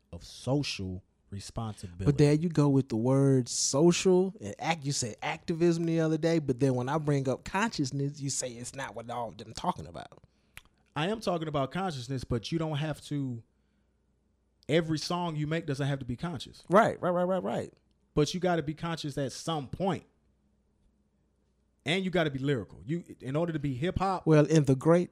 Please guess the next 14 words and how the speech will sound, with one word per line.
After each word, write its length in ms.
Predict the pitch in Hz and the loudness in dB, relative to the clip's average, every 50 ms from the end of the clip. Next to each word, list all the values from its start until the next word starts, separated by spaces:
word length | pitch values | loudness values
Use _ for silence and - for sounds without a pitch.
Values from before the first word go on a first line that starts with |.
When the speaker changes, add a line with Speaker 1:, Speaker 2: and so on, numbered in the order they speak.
| _ - | _ -2
Speaker 2:
words 720 | 135 135 139 139 139 135 135 131 131 - - - - - _ _ _ _ _ - | 0 2 4 4 4 2 2 0 -2 -4 -8 -8 -8 -10 _ _ _ _ _ -6
of 160 | 147 127 113 - | -4 -4 -4 -4
fifty 460 | - - 131 123 - - - 127 117 | -4 -2 -2 -2 -2 -4 -6 -4 -4
Cent, 500 | - - - 85 73 71 71 _ - - - - _ _ _ _ _ _ _ _ _ _ _ _ _ _ _ _ _ _ _ _ _ _ _ _ _ _ _ _ _ _ _ - | -4 -6 -6 -8 -10 -12 -16 _ -20 -20 -20 -20 _ _ _ _ _ _ _ _ _ _ _ _ _ _ _ _ _ _ _ _ _ _ _ _ _ _ _ _ _ _ _ 4
"I'm 200 | 170 190 180 143 | 6 6 6 6
breathing, 600 | 113 123 117 123 127 127 120 110 110 107 110 120 | 6 6 6 6 6 4 4 2 -2 -2 2 4
nigga. 300 | 135 131 127 156 156 - _ _ _ _ _ _ _ _ _ _ _ _ _ _ _ - | 2 4 4 2 -2 -2 _ _ _ _ _ _ _ _ _ _ _ _ _ _ _ -2
I'm 140 | 202 233 180 | 0 0 0
conscious." 800 | - - - - 147 143 143 143 - - 160 165 - - - _ _ _ _ _ _ _ _ _ _ - - _ _ _ _ _ _ - - _ _ _ _ _ _ _ _ _ _ _ _ _ _ _ _ _ _ _ _ _ _ _ _ _ _ _ _ _ _ _ _ _ _ _ _ _ _ _ _ _ _ | 0 -2 0 2 2 2 2 0 -2 -4 -4 -6 -6 -10 -20 _ _ _ _ _ _ _ _ _ _ -20 -20 _ _ _ _ _ _ -20 -20 _ _ _ _ _ _ _ _ _ _ _ _ _ _ _ _ _ _ _ _ _ _ _ _ _ _ _ _ _ _ _ _ _ _ _ _ _ _ _ _ _ _
Speaker 1:
Okay. 360 | 101 101 - - 95 101 127 143 _ _ _ _ _ _ _ _ _ _ _ _ _ _ _ _ _ _ _ _ _ _ | -16 -16 -14 -12 -12 -12 -12 -14 _ _ _ _ _ _ _ _ _ _ _ _ _ _ _ _ _ _ _ _ _ _
Speaker 2:
The 120 | - 135 127 | -2 0 6
Migos 760 | 131 156 180 180 151 123 101 90 80 82 87 - - - - _ _ _ _ _ - | 8 10 10 10 8 4 2 0 -6 -10 -14 -18 -20 -20 -20 _ _ _ _ _ -2
are 120 | 117 123 | -2 0
breathing. 520 | 120 123 117 101 92 87 - - - - | 4 2 2 2 0 -6 -10 -14 -18 -20